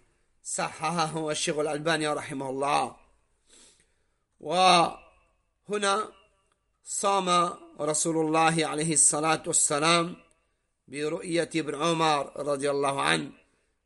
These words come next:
وأمر الناس بالصيام. Donc ici, à savoir que il est suffisant qu'une personne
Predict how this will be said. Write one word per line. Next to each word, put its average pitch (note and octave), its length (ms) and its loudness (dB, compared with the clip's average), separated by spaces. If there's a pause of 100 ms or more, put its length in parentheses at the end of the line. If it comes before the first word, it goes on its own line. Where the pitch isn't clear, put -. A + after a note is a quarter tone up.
وأمر G3 460 0
الناس G3+ 760 0 (260)
بالصيام. D3 840 -2 (2250)
Donc A#3 260 -2
ici, B3 500 2 (1500)
à D#3 80 -12
savoir F#3 480 2
que F3+ 400 6 (800)
il D#3 160 -8
est D#3+ 220 0
suffisant F#3 640 -2 (1500)
qu'une A#3 300 -8
personne G#3 720 4